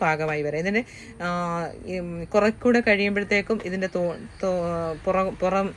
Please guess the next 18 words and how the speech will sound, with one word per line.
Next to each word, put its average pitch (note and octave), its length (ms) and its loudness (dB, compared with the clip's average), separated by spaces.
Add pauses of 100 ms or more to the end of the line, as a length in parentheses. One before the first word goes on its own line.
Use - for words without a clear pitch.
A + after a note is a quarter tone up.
(320)
ഉണ്ടല്ലോ F#3+ 340 2
ഒന്ന് F#3+ 200 0 (500)
ഉണക്ക് F3 300 0 (140)
ഡ്രൈ G3 180 6 (180)
ആവുമേ. E3 280 0 (760)
ആ A3+ 80 4
സമയത്തേക്ക് F#3+ 800 2
ഇത് F#3 140 -2
പാകമാവും. D3 680 -4 (1500)
അപ്പം B3 180 2
നിങ്ങളുടെ A3+ 300 4
ചെടിയിൽ G#3 460 4 (200)
ഇതുവരെയും F#3+ 520 2
വിത്തുകളൊന്നും F3+ 680 0
ഉണ്ടായില്ല D#3 500 0 (120)
എങ്കിൽ C3 200 -6 (720)
ഞാൻ B3+ 180 8
ഈ B3 80 4